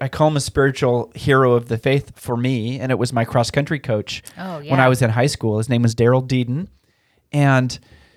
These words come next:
Speaker 1: uh, this was the first time I ever experienced someone who was so passionate about their faith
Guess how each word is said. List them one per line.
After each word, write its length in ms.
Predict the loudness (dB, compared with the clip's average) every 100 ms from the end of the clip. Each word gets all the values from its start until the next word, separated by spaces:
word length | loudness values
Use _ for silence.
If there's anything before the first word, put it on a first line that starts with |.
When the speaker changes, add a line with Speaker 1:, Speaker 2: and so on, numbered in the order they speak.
| _ 0
Speaker 1:
uh, 140 | 2
this 200 | 2 0
was 140 | -2 -6
the 80 |
first 380 | -8 0 2 2
time 200 | 2 4 4
I 100 | 2
ever 240 | 2 2
experienced 920 | 0 -2 -2 0 2 0 -2 -8 -10
someone 480 | -8 0 2 2 0
who 180 | 2 2
was 240 | 2 0 -2
so 280 | 0 0
passionate 560 | 2 2 2 0 -4 -2
about 260 | 0 -2 -2
their 140 | -4
faith 440 | -2 0 0 -2